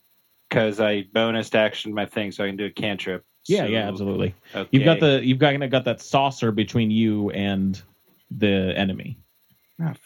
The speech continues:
Speaker 2: So most likely it's not gonna pull it through the saucer.
Speaker 1: I would settle if you would agree to maybe, like, well, no, 'cause that doesn't make any sense. I was gonna say, like, maybe just, like, immobilizing him for, like,
Speaker 2: Yeah,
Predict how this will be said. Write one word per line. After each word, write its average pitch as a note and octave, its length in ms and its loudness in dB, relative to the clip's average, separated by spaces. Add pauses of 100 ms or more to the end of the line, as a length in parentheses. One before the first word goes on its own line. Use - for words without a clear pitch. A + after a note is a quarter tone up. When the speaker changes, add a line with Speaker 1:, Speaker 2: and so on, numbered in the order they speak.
(760)
Speaker 2:
So A2+ 100 2
most C3 300 4
likely B2 340 4
it's G2+ 80 2
not A2 140 4
gonna G#2+ 120 2
pull A2 460 4
it - 100 -8
through G#2 420 4
the F#2+ 80 2
saucer. - 520 -4 (520)
Speaker 1:
I - 120 4
would C4 200 2
settle C4+ 800 2 (140)
if E3+ 200 4
you F3 120 2
would F3 100 4
agree D3 420 4
to C#3 140 -2
maybe, C3 520 4
like, A2+ 360 0 (320)
well, E3 260 2
no, B2+ 600 2
'cause C3 120 -4
that B2 120 2
doesn't F#2+ 160 -10
make F#2 140 -6
any F2+ 120 -8
sense. F2+ 320 -8
I - 60 -4
was A2+ 100 -2
gonna B2+ 100 0
say, B2 180 2
like, A2 240 0
maybe A2 180 -2
just, G2+ 140 -4
like, G2+ 120 0
immobilizing G#2+ 720 2
him B2 440 -2
for, B2 160 0
like, A#2 280 0 (1700)
Speaker 2:
Yeah, G2+ 240 2